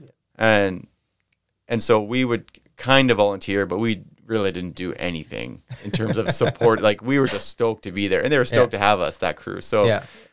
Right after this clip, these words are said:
Speaker 1: we just felt like part of the family.
Speaker 2: Yeah,
Speaker 1: It was just
Speaker 2: that's
Speaker 1: family
Speaker 2: awesome.
Speaker 1: vibes. Yeah. And so I kind of volunteered, and then after that, I think I went off to Bible college out in B C, so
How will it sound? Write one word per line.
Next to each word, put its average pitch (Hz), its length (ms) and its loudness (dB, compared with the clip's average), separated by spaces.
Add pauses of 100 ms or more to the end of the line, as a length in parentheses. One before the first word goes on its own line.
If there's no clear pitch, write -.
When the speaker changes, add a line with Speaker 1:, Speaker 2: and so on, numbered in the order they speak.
Speaker 1:
we 143 140 2
just 131 220 -2
felt 101 140 4
like 98 140 0
part 98 160 2
of 82 60 -2
the - 60 -12
family. 69 500 -6 (140)
Speaker 2:
Yeah, 107 220 -2
Speaker 1:
It 110 80 -10
was 104 100 -6
just 107 120 -4
Speaker 2:
that's 101 140 -2
Speaker 1:
family 98 160 2
Speaker 2:
awesome. 87 160 -2 (140)
Speaker 1:
vibes. - 120 -20 (180)
Yeah. 95 180 -6 (880)
And 104 120 -6
so 98 500 2
I 123 80 -2
kind 120 240 0
of 110 60 0
volunteered, 104 420 -2
and 104 100 -4
then 107 120 0
after 101 240 -2
that, 92 320 -4
I 95 100 -10
think 110 460 -10
I 98 160 -2
went 95 120 -4
off 90 140 -6
to 92 80 -14
Bible 92 240 -4
college 90 500 -4 (560)
out 104 140 2
in 92 80 -8
B 95 140 -6
C, 87 260 -8
so 85 380 -8